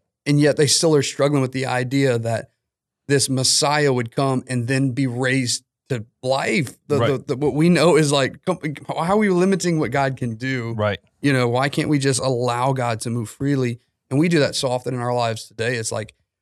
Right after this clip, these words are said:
Speaker 1: "Oh, because I haven't seen God heal somebody of cancer, or I haven't seen a paralyzed person start to walk, then he can't do that. That must have just been in, in scripture. Those, those healings don't take place today because," it,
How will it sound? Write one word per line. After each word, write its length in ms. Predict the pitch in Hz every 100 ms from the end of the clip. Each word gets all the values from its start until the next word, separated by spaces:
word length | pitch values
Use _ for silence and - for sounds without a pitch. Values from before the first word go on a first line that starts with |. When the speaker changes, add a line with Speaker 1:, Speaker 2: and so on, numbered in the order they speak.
| -
Speaker 1:
"Oh, 120 | 143
because 180 | 127 135
I 80 | 135
haven't 240 | 139 107
seen 640 | - - 147 139 123 117 117 _ _ _ -
God 220 | 127 113
heal 280 | 131 120 113
somebody 380 | - 147 135 120
of 100 | 117
cancer, 400 | 143 131 123 123
or 80 | 120
I 40 |
haven't 240 | 131 127 -
seen 500 | - 143 139 131 127
a 60 |
paralyzed 440 | 123 135 123 117 -
person 220 | 127 120
start 220 | 120 117
to 60 | 117
walk, 280 | 123 135 117
then 100 | 113
he 100 | 131
can't 240 | 131 104
do 140 | 127 120
that. 240 | 113 - _ _ -
That 80 | 139
must 180 | 131 127
have 80 |
just 200 | 127 127
been 240 | 135 120 117
in, 180 | 147 127
in 120 | 120
scripture. 400 | - 127 117 107
Those, 300 | 120 120 -
those 220 | - 127
healings 340 | - 147 135 123
don't 140 | 110
take 180 | 113 104
place 240 | 131 120
today 320 | - 131 165 135
because," 320 | 123 131 120
it, 140 | 120